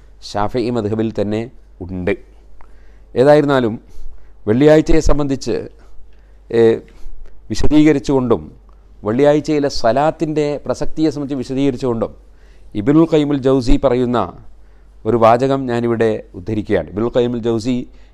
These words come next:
ഇബ്നു തൈമിയയുടെ ശിഷ്യനും കൂടിയായ ഒരു, ഏ, വലിയ പണ്ഡിതനാണ്. ഏ, ഇബ്നു തൈമിയയും, ഏ, വലിയ പാണ്ഡിത്യമുള്ള ആളാണ്. അദ്ദേഹത്തിനും ഇബ്നുൽ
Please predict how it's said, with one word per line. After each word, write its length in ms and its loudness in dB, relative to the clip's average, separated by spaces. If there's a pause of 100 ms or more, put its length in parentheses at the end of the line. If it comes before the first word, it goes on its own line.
(160)
ഇബ്നു 260 -2
തൈമിയയുടെ 580 2 (160)
ശിഷ്യനും 440 -4
കൂടിയായ 500 0 (760)
ഒരു, 220 0 (800)
ഏ, 100 -8 (200)
വലിയ 240 2
പണ്ഡിതനാണ്. 560 0 (720)
ഏ, 220 -4
ഇബ്നു 160 -2
തൈമിയയും, 520 0 (760)
ഏ, 160 -6
വലിയ 160 2
പാണ്ഡിത്യമുള്ള 720 -2
ആളാണ്. 320 -2 (560)
അദ്ദേഹത്തിനും 600 0 (200)
ഇബ്നുൽ 220 -2